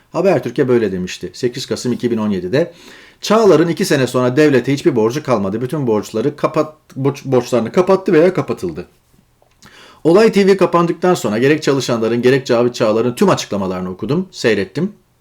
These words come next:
Neyin doğru olduğunu çıkarmak zor. Onu belirteyim. Çünkü çelişen çok şey var. Bildiğim şey ise şu.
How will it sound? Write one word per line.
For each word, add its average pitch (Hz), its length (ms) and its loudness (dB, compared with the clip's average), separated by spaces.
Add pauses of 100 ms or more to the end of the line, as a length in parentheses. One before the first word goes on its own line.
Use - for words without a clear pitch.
(560)
Neyin 160 300 4
doğru 151 220 8
olduğunu 135 280 4
çıkarmak 123 460 -2
zor. 98 200 -4 (600)
Onu 120 180 2
belirteyim. 117 520 2
Çünkü 131 240 -4
çelişen 147 440 2
çok 127 220 0
şey 90 240 -4
var. 131 240 -8 (500)
Bildiğim 185 340 4
şey 113 180 2
ise 156 200 0
şu. 104 300 -4